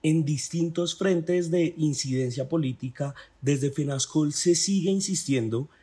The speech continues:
en la creación del Plan Nacional de Accesibilidad, que hace parte de las recomendaciones dadas por la onu al Gobierno Nacional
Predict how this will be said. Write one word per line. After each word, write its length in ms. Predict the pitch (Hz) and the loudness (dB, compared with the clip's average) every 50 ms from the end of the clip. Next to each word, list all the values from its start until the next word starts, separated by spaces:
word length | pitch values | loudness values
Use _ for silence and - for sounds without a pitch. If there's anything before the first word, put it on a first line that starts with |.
| _ _ | _ _
en 140 | - 131 135 | -2 2 2
la 100 | 135 131 | 2 2
creación 420 | 131 135 131 123 123 - 143 139 143 | 4 4 4 4 4 2 -2 -2 0
del 160 | 151 160 160 | 2 0 2
Plan 440 | 165 170 170 165 165 175 165 165 - | 2 2 4 4 4 2 0 -2 -2
Nacional 800 | - 165 165 165 160 - - 165 151 131 123 123 120 113 113 117 | 0 0 2 2 2 2 2 2 0 2 0 0 0 -2 -2 -4
de 80 | 131 | -4
Accesibilidad, 840 | 123 - - 143 127 - 135 131 123 113 104 104 104 117 120 120 - _ _ _ _ - - - - - _ _ | -4 -4 -6 -6 -6 -4 -4 -4 -4 -4 -4 -2 -2 -2 -2 -4 -8 _ _ _ _ -20 -20 -20 -20 -20 _ _
que 160 | - - 107 | -10 -8 -6
hace 260 | 104 98 98 117 120 | -6 -6 -4 -6 -4
parte 540 | 120 - 160 151 143 135 - - 127 131 127 | 2 4 4 4 4 2 0 -2 -2 -2 -2
de 200 | - - 113 113 | -2 -4 -4 -2
las 180 | 107 98 98 98 | 0 -2 -2 -2
recomendaciones 840 | 98 101 98 - 104 107 107 104 101 101 101 113 113 113 123 123 127 | -4 -6 -6 -6 -4 -4 -2 -2 0 0 0 0 0 -2 -2 -2 0
dadas 400 | 143 143 143 139 143 147 147 - | 0 0 0 0 -2 -2 -4 -6
por 300 | - 151 151 156 147 147 | -4 -4 -4 -2 -2 0
la 180 | 143 127 120 110 | 0 2 2 2
onu 440 | 110 110 113 113 110 120 147 196 - - _ _ _ _ _ _ _ | 2 0 0 -2 -2 -2 -2 -4 -6 -10 _ _ _ _ _ _ _
al 180 | - 127 123 117 | -4 -4 -2 -2
Gobierno 480 | 120 117 113 117 120 123 113 123 127 | -2 -2 0 0 0 0 0 0 0
Nacional 600 | 131 139 143 - 165 160 165 160 147 135 147 - | 0 0 2 4 4 4 4 4 2 2 0 -4